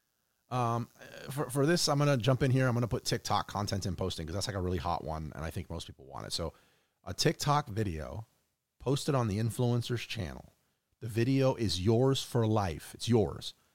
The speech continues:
plus they're gonna post it on their channel, hundred bucks. That's nothing. That is nothing. So it asks you for some additional details there, like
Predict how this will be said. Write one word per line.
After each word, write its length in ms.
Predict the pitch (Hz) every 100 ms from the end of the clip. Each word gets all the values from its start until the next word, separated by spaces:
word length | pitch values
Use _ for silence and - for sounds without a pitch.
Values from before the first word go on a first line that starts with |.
| _ _ -
plus 300 | 127 127 -
they're 120 | 131
gonna 180 | 123 110
post 300 | - 113 -
it 80 | 107
on 100 | 101
their 120 | 92
channel, 420 | - 85 78 76 _ _ _ _ _
hundred 260 | _ 101 90
bucks. 440 | 73 - - - _ _ _ _ _ _ _ _ _ _ _ _ _
That's 280 | 180 190 -
nothing. 720 | 214 226 226 214 220 214 156 - _ _ _ _ _ _ _ _ _
That 140 | 139 160
is 140 | 135
nothing. 800 | 135 131 147 135 135 120 92 87 - _ _ _ _ _ _
So 480 | - 113 117 117 107 - _ _ _ _ _ _ _
it 120 | 143
asks 260 | 143 147 -
you 60 | 147
for 100 | 170
some 160 | 143
additional 440 | 120 131 - 127 120
details 480 | 120 113 117 113
there, 240 | 104 110 110
like 280 | 92 90